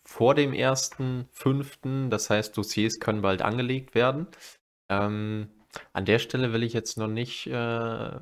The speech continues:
zu viel verraten. Das, äh, wird dann in den nächsten Teilen dann noch mal kommen, welche Fahrer wir hier genau verpflichten, äh, werden. Aber es, ja, gibt einige, die,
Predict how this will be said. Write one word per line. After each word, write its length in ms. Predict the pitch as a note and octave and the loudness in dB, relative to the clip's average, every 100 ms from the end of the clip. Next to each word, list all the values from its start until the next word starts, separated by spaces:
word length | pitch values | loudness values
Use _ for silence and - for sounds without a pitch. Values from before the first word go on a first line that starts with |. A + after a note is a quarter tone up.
| - _ _ | -16 _ _
zu 220 | _ C#3 | _ -4
viel 280 | D3+ - D#3+ | -2 0 0
verraten. 840 | D#3+ C#3 B2 C#3+ D#3+ E3+ F3+ F#3 - | 2 2 4 4 2 -2 -6 -8 -6
Das, 340 | A2 - - | -4 -4 -4
äh, 320 | - A2 A2 A2 | -2 -2 -2 -2
wird 200 | A2 A2 | -4 -2
dann 180 | G#2+ G#2+ | -4 -4
in 140 | A2 | -4
den 140 | G#2+ G#2+ | -4 -4
nächsten 360 | G#2+ - A2+ | -4 -6 -8
Teilen 380 | - G2 A2+ A#2+ | -6 -2 -2 0
dann 140 | A2 | 2
noch 180 | G#2+ G#2 | 0 -2
mal 80 | G#2 | -6
kommen, 300 | - A#2 A#2 | 0 0 2
welche 260 | G2+ - A2 | 0 0 -4
Fahrer 400 | - G#2+ A2 G2+ | -2 0 0 -2
wir 80 | |
hier 140 | G2+ G#2 | -4 -6
genau 240 | G2+ G2 | -4 -4
verpflichten, 800 | G#2 - - B2 C3 - D3+ - - _ _ _ _ _ | -6 -12 -2 -2 -2 -4 -6 -8 -18 _ _ _ _ _
äh, 420 | G#2+ A2+ A2 G#2+ | 0 2 2 0
werden. 320 | G#2 A2 A#2+ | 4 4 4
Aber 140 | A2 G2 | 2 2
es, 400 | F#2+ - - - - | 2 -2 -6 -10 -2
ja, 260 | F#2+ F2+ - - _ - | 0 0 -2 -20 _ -2
gibt 280 | G#2 - | -2 4
einige, 420 | F#2 G#2 A2+ G#2+ G2+ | 4 4 4 2 2
die, 640 | G#2+ G2+ G2+ G2+ G2 G2 | 0 0 2 2 0 -6